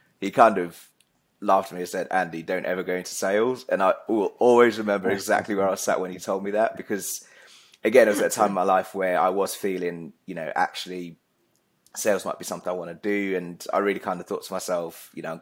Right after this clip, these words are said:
I'm gonna, you know, I, I will prove that I can." And actually, I'm now in sales in, in that role as a discipline. So we did resolve it, but yeah, it kind of also gave me a bit of fire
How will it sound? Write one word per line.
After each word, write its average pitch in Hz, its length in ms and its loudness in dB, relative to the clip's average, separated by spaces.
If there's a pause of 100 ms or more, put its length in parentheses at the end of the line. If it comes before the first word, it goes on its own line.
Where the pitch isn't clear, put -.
I'm 87 80 -6
gonna, 87 220 -2 (1040)
you - 100 -6
know, - 180 -12
I, 101 120 6
I 98 160 4
will 98 140 2
prove 95 260 -4
that 92 100 0
I 78 60 -2
can." 127 400 -2 (120)
And 92 100 -2
actually, 95 320 -2
I'm 87 120 -8
now 87 240 -2
in 87 140 -6
sales 85 520 -6
in, 82 300 -14
in 82 240 -12
that 87 240 -4 (120)
role 85 280 -4
as - 140 -10
a - 40 -18
discipline. - 540 -14
So 82 380 -8 (440)
we 123 120 2
did 127 140 4
resolve 110 360 6
it, - 340 0
but 85 280 2 (560)
yeah, 82 200 -4
it 90 180 -2
kind 95 220 2
of 87 60 -6
also 87 240 -6
gave 87 180 -6
me 85 80 -10
a 80 40 -12
bit - 120 -6
of - 80 -10
fire 85 340 -4